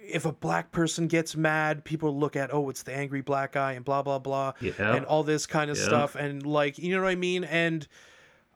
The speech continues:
Speaker 1: I don't think people realize that, you know, like, to the point where your words have to be fucking censored. Like, I have, like, I have no clue about that. And, you know, I, I, I, I think people need to empathize more with that.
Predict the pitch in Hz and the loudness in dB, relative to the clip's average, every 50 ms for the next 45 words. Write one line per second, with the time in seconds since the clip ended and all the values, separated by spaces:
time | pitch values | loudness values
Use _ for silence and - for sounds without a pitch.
0 | _ - - 185 220 247 254 247 - 247 233 196 160 214 220 196 202 180 160 151 | _ 0 2 4 6 6 4 4 2 0 0 0 0 0 0 2 2 2 4 4
1 | 160 160 160 156 151 151 147 151 135 123 151 139 139 143 143 139 139 139 139 143 | 4 6 6 4 4 2 2 0 0 0 0 0 0 0 -2 0 0 0 0 0
2 | 143 135 - 160 151 147 - - 156 147 143 135 143 139 139 139 135 135 135 - | -2 -2 -2 -4 -4 -4 -2 -2 -2 -2 0 0 0 2 2 2 2 0 0 -4
3 | - _ _ _ - - 156 160 160 160 165 151 147 143 143 156 160 160 160 160 | -6 _ _ _ -12 -8 -4 0 2 2 2 0 -2 -2 2 4 4 6 6 4
4 | 160 147 131 151 143 - 151 147 - - 151 131 143 147 135 135 135 131 127 - | 2 0 -2 -4 -2 -2 -2 -2 -2 -4 -6 -6 -6 -6 -8 -8 -10 -12 -8 -6
5 | 147 131 123 - 131 127 123 - 139 127 123 - 123 127 135 131 135 127 127 139 | -4 -4 -4 -6 -12 -10 -8 -6 -6 -6 -6 -8 -10 -8 -6 -6 -6 -4 -2 -2
6 | 139 151 151 139 135 127 - - _ _ _ _ _ _ _ _ _ _ _ _ | 0 0 0 -2 -4 -10 -20 -20 _ _ _ _ _ _ _ _ _ _ _ _
7 | _ _ _ - - 156 151 143 135 135 151 160 170 170 170 170 156 139 156 151 | _ _ _ -16 -8 -4 -2 -2 0 0 2 2 2 2 2 0 -2 0 0 0
8 | 156 156 151 151 - - 151 151 147 151 151 139 147 147 147 143 - 147 139 139 | 2 2 0 -2 -4 -4 -2 0 2 2 2 2 0 -2 -2 -2 -2 -2 0 0
9 | 139 139 139 - 143 139 135 131 131 131 127 131 - 143 143 143 139 135 131 127 | -2 -2 -4 -6 -6 -6 -4 -6 -8 -10 -14 -14 -10 -8 -6 -4 -4 -4 -4 -8
10 | - _ _ - 147 143 139 131 135 - - - 135 131 127 123 123 131 135 123 | -10 _ _ -4 -2 -2 -2 -4 -6 -12 -10 -10 -10 -10 -10 -12 -10 -10 -10 -10
11 | - - - - - - - - - - - 143 160 156 - - 170 156 156 - | -12 -14 -20 -20 -20 -20 -20 -20 -20 -14 -8 -6 -6 -4 -4 -4 -6 -6 -4 -6
12 | 170 170 170 170 160 160 160 151 151 151 151 143 - 135 - 147 147 - 175 160 | -8 -4 -2 -2 0 0 0 -2 -2 -4 -4 -4 -4 -4 -4 -4 -4 -4 -4 -2
13 | 185 180 170 175 156 156 170 170 170 175 170 175 175 - 175 175 175 | -2 0 0 0 -2 -2 -2 0 0 0 -2 -2 -2 0 0 0 0